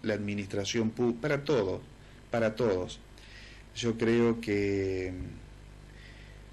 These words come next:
todo aquel que trabaja pone de sí lo mejor, pone lo, lo, lo máximo en esfuerzo, en sacrificio, en capacidad, en conocimiento. Y yo creo que nos merecemos un año donde estemos un poco más tranquilos,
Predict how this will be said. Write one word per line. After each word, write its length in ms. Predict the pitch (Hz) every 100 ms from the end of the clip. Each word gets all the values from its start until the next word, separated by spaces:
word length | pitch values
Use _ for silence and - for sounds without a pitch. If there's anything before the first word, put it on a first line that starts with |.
| - - -
todo 220 | 131 127
aquel 260 | 117 123 117
que 100 | 117
trabaja 520 | 117 117 135 135 113
pone 280 | 117 117 113
de 100 | 107
sí 180 | - 113
lo 100 | 104
mejor, 480 | 104 - 135 135
pone 380 | - - 107 104
lo, 300 | 101 98 98
lo, 160 | 98 101
lo 120 | 104
máximo 640 | 139 143 - 127 120 113
en 120 | 107 98
esfuerzo, 540 | 95 - 123 123 120
en 60 | 110
sacrificio, 760 | 104 98 101 - 120 120 110
en 80 | 104
capacidad, 580 | 98 - 98 107 110 113
en 100 | 113
conocimiento. 800 | 104 101 110 110 117 113 107 110 - - - - - - - - -
Y 120 | 120
yo 180 | 117 135
creo 280 | 131 131 120
que 140 | 117
nos 140 | 113 113
merecemos 520 | 113 110 - 123 120
un 160 | 113 113
año 320 | 113 113 110
donde 220 | 104 104
estemos 440 | 101 117 117 113
un 80 | 110
poco 280 | 120 120 113
más 200 | 113 113
tranquilos, 580 | 104 107 - 135 110